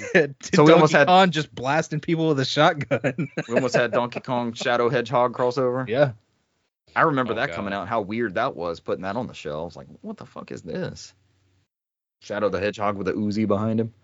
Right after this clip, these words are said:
Speaker 1: <laughs>
Speaker 2: Um, I also want to argue that Donkey Kong is part of the Mario universe. How is this not, uh, how is this propping up more Nintendo than Donkey Kong? Or than Mario, Brant? Please tell me how Donkey Kong is not in the Mario verse.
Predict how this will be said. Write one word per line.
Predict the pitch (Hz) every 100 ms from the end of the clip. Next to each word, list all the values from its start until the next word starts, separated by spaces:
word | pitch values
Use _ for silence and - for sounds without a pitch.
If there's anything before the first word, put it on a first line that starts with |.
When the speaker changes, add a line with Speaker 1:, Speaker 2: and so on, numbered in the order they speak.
| - 135 - - - _ -
Speaker 1:
<laughs> | - _ - - _ - _ _ _ _ 165 _ - 139 _ _ _ _ _ - -
Speaker 2:
Um, | 156 151 151 147 139 - _ _ _ -
I | 127
also | 131 156 160 143
want | 131 123 113
to | 123
argue | 113 120 113 117
that | 113 107
Donkey | 117 131 139
Kong | 151 160 156
is | 143
part | - 143
of | 143 127
the | 117
Mario | 113 131 151 160
universe. | 165 165 165 170 -
How | 143 131
is | 127
this | 131 -
not, | 123 117 - 117
uh, | 107 104 101 98 - _
how | -
is | 123
this | 123
propping | - 123 117 110
up | 101
more | 110
Nintendo | 104 98 - 107 101 90
than | 90 90
Donkey | 90 98 95
Kong? | - 87 82 87 _ _ _ _ _ _ -
Or | 110
than | 104 101
Mario, | 95 95 92 82 87 - _ -
Brant? | 85 85 - _
Please | - 123
tell | -
me | 104 95
how | 95
Donkey | 87 95 92 92
Kong | 92 87
is | 87
not | 92 87
in | 87
the | 87
Mario | 85 85 85
verse. | 82 87 87